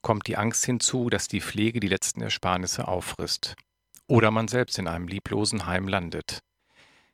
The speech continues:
Gerade erst hat die Große Koalition im Juni eine Reform auf den Weg gebracht, die die Härten etwas abmildern soll.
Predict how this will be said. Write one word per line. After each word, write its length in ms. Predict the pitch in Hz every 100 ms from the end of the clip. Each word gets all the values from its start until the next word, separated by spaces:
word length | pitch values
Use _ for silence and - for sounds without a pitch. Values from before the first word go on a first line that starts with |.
| _
Gerade 640 | 113 117 139 113 90 92 -
erst 320 | 95 87 -
hat 260 | 98 - -
die 60 |
Große 360 | - 98 107 113
Koalition 540 | - 101 95 - 113
im 100 | 101
Juni 360 | 92 113 117 107
eine 180 | 98 92
Reform 340 | 90 123 113
auf 140 | 92
den 180 | - 104
Weg 140 | 98 -
gebracht, 480 | 104 101 117 - - _ - - _
die 80 | 131
die 120 | 123
Härten 300 | 85 92 -
etwas 320 | 73 - 117
abmildern 560 | - - - 85 82 80
soll. 300 | 82 - 82